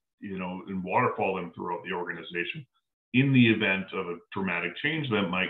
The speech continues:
cause stress, and debriefing. You know, once a meeting is done, what are we doing to, again, waterfall those communications? What are we doing to ensure follow through?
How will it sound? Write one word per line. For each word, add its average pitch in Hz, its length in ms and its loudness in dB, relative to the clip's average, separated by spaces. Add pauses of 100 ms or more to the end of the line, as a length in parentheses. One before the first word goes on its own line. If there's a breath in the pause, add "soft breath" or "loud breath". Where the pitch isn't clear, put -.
(120)
cause 87 300 2 (540)
stress, 143 260 4 (840)
and 98 580 6 (320)
debriefing. 120 600 4 (200)
You 101 80 -10
know, 92 160 -4
once 110 240 0
a 107 60 2
meeting 117 400 6
is 107 180 2
done, 110 400 2
what 98 80 -4
are 131 60 0
we 143 160 0
doing 117 440 2 (100)
to, 107 460 2 (640)
again, 104 420 2
waterfall 98 580 2
those 87 260 -2
communications? 90 680 -6
What 101 100 2
are 117 60 2
we 120 160 2
doing 107 420 4
to 104 260 0
ensure 107 420 -2
follow 120 460 4
through? 87 320 -4